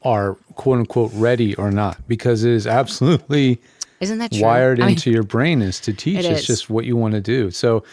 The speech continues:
Speaker 1: you know, I, I, the best coaches out there, you know, people sometimes are say like, "Well, you, you know, whatever." There's a lot of dumb phrases like, "If you can't do, you teach," or,
Speaker 2: Oh, God,
Speaker 1: uh,
Speaker 2: I
Speaker 1: blah,
Speaker 2: hate
Speaker 1: blah, blah.
Speaker 2: that.
Speaker 1: There's
Speaker 2: Oh,
Speaker 1: all these terrible
Speaker 2: teachers hate
Speaker 1: phrases,
Speaker 2: that.
Speaker 1: and it's so
Speaker 2: Yeah.
Speaker 1: untrue because the best teachers are great teachers.
Speaker 2: Yeah.
Speaker 1: It's, it,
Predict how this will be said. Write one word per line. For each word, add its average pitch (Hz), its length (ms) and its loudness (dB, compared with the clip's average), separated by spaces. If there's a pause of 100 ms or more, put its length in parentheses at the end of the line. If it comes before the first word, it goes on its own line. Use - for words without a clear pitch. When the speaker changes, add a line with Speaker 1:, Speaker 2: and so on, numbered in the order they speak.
(260)
Speaker 1:
you 143 80 2
know, 131 100 4
I, 127 240 2
I, 139 140 -2
the 120 380 -2
best 190 340 0
coaches 156 420 2
out 107 240 0
there, 92 180 -2
you 107 80 2
know, 107 120 2
people 160 340 -2
sometimes 113 480 -2
are 98 60 -2
say 107 180 -2
like, 95 180 -4
"Well, 104 120 0
you, 104 140 0 (560)
you 117 80 0
know, 95 60 -4 (140)
whatever." 120 320 2
There's 123 160 2
a 127 40 2
lot 127 160 2
of 95 100 -4
dumb 113 240 0
phrases 104 280 0
like, 92 160 -4 (120)
"If 110 120 -4
you 113 60 0
can't 117 280 -2
do, 117 80 0
you 104 160 0
teach," 101 380 -4
or, 98 240 -2 (280)
Speaker 2:
Oh, 240 80 2
God, - 100 2
Speaker 1:
uh, - 40 4
Speaker 2:
I - 140 0
Speaker 1:
blah, - 120 4
Speaker 2:
hate 156 40 4
Speaker 1:
blah, 151 100 2
blah. 120 160 2
Speaker 2:
that. 90 100 -4
Speaker 1:
There's 123 160 2
Speaker 2:
Oh, 151 60 4
Speaker 1:
all 170 40 4
these 165 160 2
terrible 139 300 2
Speaker 2:
teachers 123 200 2
hate 120 60 2 (160)
Speaker 1:
phrases, 147 200 -2
Speaker 2:
that. - 80 -10
Speaker 1:
and 135 100 2
it's 139 180 -2
so 175 280 4
Speaker 2:
Yeah. 143 80 0
Speaker 1:
untrue 147 300 2
because 113 440 0
the 113 100 0
best 135 300 0
teachers 117 380 -2
are 95 80 -2
great 95 280 -2
teachers. - 480 -4 (520)
Speaker 2:
Yeah. 113 220 -6
Speaker 1:
It's, 135 220 -6
it, 143 200 -16